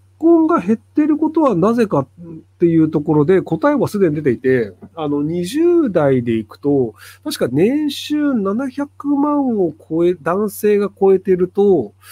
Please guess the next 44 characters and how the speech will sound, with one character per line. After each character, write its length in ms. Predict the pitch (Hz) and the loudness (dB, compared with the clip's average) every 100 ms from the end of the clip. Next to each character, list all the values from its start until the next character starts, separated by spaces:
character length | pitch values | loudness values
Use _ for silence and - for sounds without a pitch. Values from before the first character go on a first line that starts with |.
| - - - - | -18 -18 -20 -10
確 220 | 294 - | -10 -8
か 140 | - - | -12 -12
九 280 | - - 359 | -8 0 4
割 480 | 392 381 339 156 123 | 4 4 4 2 -2
結 200 | 123 - | -6 -6
婚 160 | 147 | -6
し 60 | 127 | -2
て 40 | 131 | -4
る 40 | |
の 60 | 98 | -4
か 320 | 90 151 - _ _ _ _ _ _ _ _ _ _ _ | -8 -8 -10 _ _ _ _ _ _ _ _ _ _ _
な？ 140 | 240 277 | -6 -2
な 0 | |
の 120 | 196 | 0
で、 320 | 190 175 123 170 | 2 2 0 -2
あ 100 | 165 | -2
の、 140 | 165 | 0
二 160 | 190 233 | 0 0
十 160 | 392 | 0
歳 360 | - - 262 131 | -2 -4 -2 0
で 200 | 156 135 | 0 2
年 180 | 151 196 | 2 0
収 180 | 220 | -2
七 200 | 202 202 | 0 0
百 200 | 202 196 | 0 0
万 160 | 202 196 | -2 0
ぐ 120 | 196 | 0
ら 80 | 175 | 0
い 20 | |
に 60 | 135 | -2
な 80 | 127 | -4
る 80 | |
と、 320 | - 240 170 151 | -4 -2 -2 -2
大 180 | 285 | -6
体 120 | 320 262 | -4 -6
結 160 | 262 | -6
婚 140 | 302 247 | -4 -2
し 60 | |
て 80 | 247 | 0
る 60 | 196 | 0
ん 40 | |
で 60 | |
す 80 | |
よ。 60 | - | -2